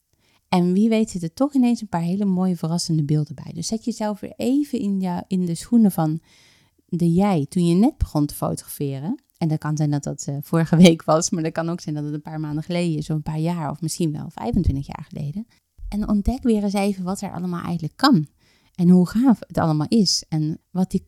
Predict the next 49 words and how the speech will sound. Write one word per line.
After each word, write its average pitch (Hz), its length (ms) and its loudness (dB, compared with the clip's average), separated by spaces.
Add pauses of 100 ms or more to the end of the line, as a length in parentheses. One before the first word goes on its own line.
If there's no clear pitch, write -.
misschien 185 580 2
is 165 160 -6
het - 100 -12
leuk 151 280 -2
om 139 80 -4
eens 147 100 -2
een 151 80 -4
keer 143 340 -4
je, 143 540 -6
eh, 151 300 -10
je 156 120 -6
handleiding 269 500 2
nog 254 120 0
een 240 60 0
keertje 208 320 2
<laughs> - 40 2
door 190 140 4
te 175 120 -8
lezen 165 260 -4
van 160 120 -4
de 156 80 -4
camera. 143 440 -8 (100)
Helpt. 170 600 -12 (320)
Want 170 200 -6
dan 151 80 -8
zie 147 140 -8
je 143 60 -8
ineens 147 260 -4
dingen 135 300 -2
op - 100 -12
de - 80 -12
camera 143 360 -2
die 143 100 -4
de 139 80 -10
camera 147 300 -2
kon, 170 200 0
waarvan 151 240 2
je 151 60 2
niet 151 180 4
eens 147 100 2
wist 208 200 6
dat 269 120 0
die 247 100 0
het 240 80 -8
kon. 196 240 -6
Misschien 147 320 -8
kun 160 240 -8
je 160 120 -4
jezelf, 160 500 -6